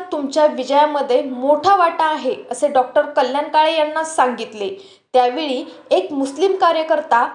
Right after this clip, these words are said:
हा त्या पदाधिकाऱ्यावर रागावून म्हणाला की "ऐसा कोई फरमान नहीं दिया है,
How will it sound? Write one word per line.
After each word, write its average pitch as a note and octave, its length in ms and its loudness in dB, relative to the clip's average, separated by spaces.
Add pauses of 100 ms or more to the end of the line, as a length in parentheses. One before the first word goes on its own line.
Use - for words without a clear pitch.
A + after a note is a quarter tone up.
हा D4 160 4
त्या D#4 180 2
पदाधिकाऱ्यावर E4 1000 2
रागावून C4 440 2
म्हणाला B3 440 -2 (480)
की F4+ 80 4 (120)
"ऐसा D4+ 280 4
कोई G4+ 260 2
फरमान E4+ 580 0
नहीं C#4+ 260 -2
दिया A#3+ 280 4
है, A3 220 -6